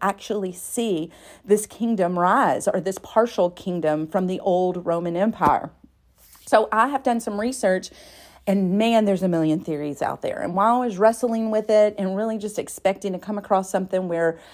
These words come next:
something in me leaped for joy, and I knew that was the Holy Spirit talking, this is what God spoke to me. He reminded me that there were prophets before Jesus' day that foretold his coming.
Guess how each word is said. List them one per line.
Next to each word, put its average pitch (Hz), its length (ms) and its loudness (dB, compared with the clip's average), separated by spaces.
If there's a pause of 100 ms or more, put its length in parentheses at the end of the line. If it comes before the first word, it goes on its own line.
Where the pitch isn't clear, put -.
(100)
something 240 440 0
in 208 200 -2
me 202 120 -4
leaped 220 300 -2
for 220 140 0
joy, 190 380 2
and 165 100 -4
I 151 80 -4
knew 220 160 2
that 220 140 4
was 226 100 0
the 214 80 0
Holy 196 220 -2
Spirit - 280 -4
talking, 170 480 -2
this 202 260 0
is 254 200 -2
what 208 160 2
God 165 240 2
spoke - 380 -2
to - 140 -16
me. - 300 -14 (480)
He 269 140 0
reminded 208 760 2
me 170 400 -6
that 190 220 0
there 190 180 4
were 190 140 -2
prophets - 880 -2 (840)
before 214 440 2
Jesus' 190 580 -6
day 170 260 2
that 165 160 -2
foretold 185 540 -4
his - 200 -12
coming. 151 640 -8